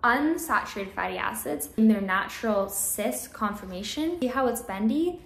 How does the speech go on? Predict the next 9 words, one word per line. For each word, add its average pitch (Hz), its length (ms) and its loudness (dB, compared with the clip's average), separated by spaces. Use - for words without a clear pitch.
These 302 300 4
are 339 120 4
not 202 480 2
going 214 280 -2
to 226 200 -4
pack 220 640 -2
very 196 400 0
nicely 180 420 -4
together, 208 640 -2